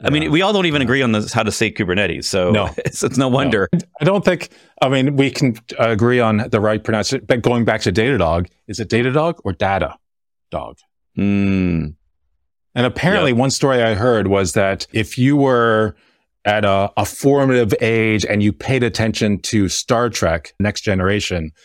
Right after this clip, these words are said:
Speaker 2: when you were, like, thirteen, fourteen years old, fifteen or, you know, in your teens, and you were watching Star Trek Next Gen-, Next Generation, and it was Commander Data, not Commander Data.
Speaker 1: Hmm.
Speaker 2: And, and so that's how you, and p-,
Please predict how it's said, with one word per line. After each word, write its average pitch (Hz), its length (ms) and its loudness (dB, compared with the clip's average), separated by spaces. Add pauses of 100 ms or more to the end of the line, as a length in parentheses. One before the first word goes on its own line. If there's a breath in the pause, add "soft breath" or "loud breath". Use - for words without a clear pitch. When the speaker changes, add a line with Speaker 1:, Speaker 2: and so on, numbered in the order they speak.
(200 soft breath)
Speaker 2:
when 101 180 0
you 95 60 2
were, 95 100 2
like, 92 200 0
thirteen, 104 420 -2
fourteen 107 420 -2
years 95 220 0
old, 87 420 0 (300)
fifteen 110 500 0
or, 85 260 -2 (100)
you 107 160 -4
know, 80 120 0
in 113 220 0
your 117 100 0
teens, 98 680 -2 (260)
and 104 100 2
you 104 80 4
were 101 100 2
watching 104 640 0
Star 107 240 -2
Trek 101 260 -4
Next 92 180 -6
Gen-, 98 320 -6 (140)
Next - 560 -10
Generation, 95 720 -2 (440)
and 104 340 0
it 107 80 0
was 92 180 0
Commander 87 340 -4
Data, 90 440 -2 (480)
not - 180 -6
Commander 120 280 -4
Data. 123 440 -2 (340)
Speaker 1:
Hmm. 92 500 -2
Speaker 2:
And, 80 420 -6 (320)
and 87 180 -4
so 87 200 -2
that's 90 400 -2
how 85 180 -4
you, 82 300 -2 (880)
and 87 140 -8
p-, - 80 -10